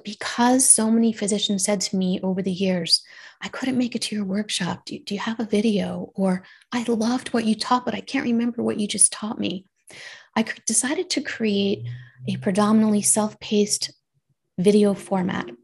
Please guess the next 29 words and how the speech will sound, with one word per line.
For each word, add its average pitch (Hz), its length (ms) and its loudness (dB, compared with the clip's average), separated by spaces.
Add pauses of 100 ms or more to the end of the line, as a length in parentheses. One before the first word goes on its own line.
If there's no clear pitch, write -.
(560)
with 185 240 0
short 226 640 2 (1080)
lessons 202 880 2
in, 202 200 2
again, 196 320 0
that 185 180 -4
fifteen 226 480 0
minute-ish 202 480 0
range. 185 440 0
Some 180 200 -2
are 208 160 0 (140)
five 175 300 -6
minutes, 185 400 2
some 175 260 -2
maybe 180 420 -2 (380)
fourteen 202 680 2
minutes, 190 440 2
<laughs> - 0 -
you 320 80 2 (100)
know, 233 160 4 (400)
pretty 247 260 8
much 220 200 2
staying 202 380 -2
close 202 440 0
to - 140 -4
that 185 340 -2
range 185 300 0
of 220 160 -2
time 185 420 -8